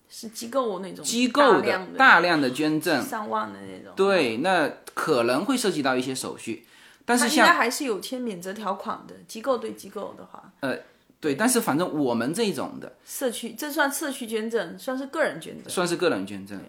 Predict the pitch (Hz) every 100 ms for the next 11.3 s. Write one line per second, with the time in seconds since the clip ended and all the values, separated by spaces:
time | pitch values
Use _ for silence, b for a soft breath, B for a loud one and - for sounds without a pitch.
0 | - - 233 262 - 277 277 269 285 156
1 | 165 196 196 - 156 156 156 254 285 -
2 | 143 143 151 180 - 220 233 156 147 175
3 | 208 156 165 165 147 135 160 131 131 113
4 | - - 147 160 143 - B B B _
5 | 113 113 107 95 165 156 139 127 156 175
6 | 147 151 131 139 165 143 151 143 135 110
7 | 143 156 156 156 127 123 131 127 139 131
8 | 147 143 135 120 113 107 101 107 110 123
9 | - - - 135 135 123 135 143 104 131
10 | 151 98 - _ _ 143 143 139 156 226
11 | 226 226